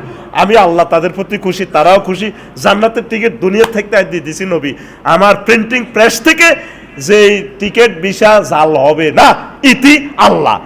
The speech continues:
ইতি আল্লাহ। তাহলে কৃষককে ছোট করে দেখার সুযোগ নেই। প্রত্যেকে আমরা কৃষক, প্রত্যেকে আমরা কৃষক হয়ে যাব। কি বিসিএস কাটার যে যাই হই,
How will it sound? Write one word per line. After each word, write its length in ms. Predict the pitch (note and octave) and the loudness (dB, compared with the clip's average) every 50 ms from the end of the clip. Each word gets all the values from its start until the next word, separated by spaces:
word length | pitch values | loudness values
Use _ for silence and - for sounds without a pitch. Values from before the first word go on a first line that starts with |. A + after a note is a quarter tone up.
| - - | -2 0
ইতি 520 | C4+ C#4+ D4 C#4 D#4 E4 F#4 G#4 - - - - | 2 2 4 4 2 2 2 0 -4 -10 -10 -8
আল্লাহ। 560 | A#3+ - - - - - - - - - - - - | -8 -6 -4 -4 -4 -4 -4 -4 -6 -8 -10 -10 -6
তাহলে 440 | C3+ D3 E3+ F#3 G#3 A3+ A#3 A#3 A#3 A3+ | 0 2 2 4 4 4 4 2 2 0
কৃষককে 460 | A#3 A#3 A3+ - B3+ A#3+ A#3+ A#3 A3 | -2 -2 -2 -2 -4 -4 -4 -6 -6
ছোট 200 | A3+ G#3+ F3+ F#3+ | -6 -6 -6 -6
করে 240 | G3 F3 F3 E3 D#3+ | -6 -4 -4 -4 -2
দেখার 240 | D#3 D3 - D3+ C#3 | -2 -2 -2 -4 -6
সুযোগ 300 | - - C#3 B2 B2+ B2 - | -8 -10 -10 -10 -10 -12 -12
নেই। 120 | B2 G#2+ F2+ - - - - - - - - | -12 -14 -14 -14 -20 -20 -20 -20 -20 -14 -4
প্রত্যেকে 380 | - C#4 C#4 C#4+ - D#4+ A#3+ C4+ | 0 0 0 2 2 2 4 4
আমরা 200 | A#3+ A3 A3 A3 | 4 4 4 2
কৃষক, 360 | - - G3 F3+ - E3 C3 - - - - - - - - - - - - - - - - - - - - - | 0 -2 -4 -4 -4 -6 -6 -6 -10 -18 -20 -20 -20 -20 -20 -20 -20 -20 -20 -20 -20 -20 -20 -20 -20 -10 0 2
প্রত্যেকে 380 | C#4 C#4+ D4 - F#4 F#4+ F#4 | 2 2 4 4 2 4 4
আমরা 220 | E4+ D4+ D4 D#4+ D4+ | 4 4 4 4 2
কৃষক 300 | D#4 C#4+ D4 A3+ F4+ F4 | 2 0 0 2 2 4
হয়ে 220 | D#4+ D4 C4+ C4 | 6 6 6 6
যাব। 180 | B3 A#3 G#3+ G3+ | 4 2 0 0
কি 160 | G#3+ C4 B3+ | -2 -4 -4
বিসিএস 420 | G#3+ B3 A#3 - C4+ C#4+ C#4 C#4 | -2 -4 -4 -2 -2 -2 -2 -2
কাটার 300 | - C4+ A#3+ B3 A#3+ F#3 | -2 0 0 0 -2 -2
যে 200 | F#3 G#3 G#3+ F#3+ | -2 0 0 2
যাই 260 | E3+ F#3 F#3 G3+ A3 | 2 4 4 4 4
হই, 160 | F#3+ G3 D#3+ | 2 0 -4